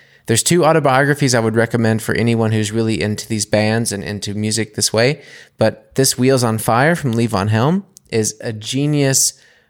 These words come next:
beautifully written historical rendition of the whole story of the band and everything, and it's so, it's written very simply, it's written very,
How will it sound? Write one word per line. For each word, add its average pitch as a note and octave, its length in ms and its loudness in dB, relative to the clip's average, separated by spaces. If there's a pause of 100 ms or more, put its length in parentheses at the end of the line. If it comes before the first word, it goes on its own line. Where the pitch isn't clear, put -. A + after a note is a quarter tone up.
(140)
beautifully C#3+ 500 2
written A2 540 -2 (320)
historical B2+ 560 0
rendition A2+ 500 0
of G2+ 120 -2
the G#2+ 100 0
whole A#2+ 220 0
story B2 340 2
of A2 80 -2
the A2+ 80 -2
band G#2 560 -2
and G2 160 -6
everything, G#2 540 -4
and G2+ 100 -8
it's - 140 -6
so, A#2+ 380 2 (300)
it's - 180 0
written B2+ 200 2
very G#2+ 160 0
simply, C3 540 0
it's - 200 -6
written G#2+ 220 -2
very, G#2 500 0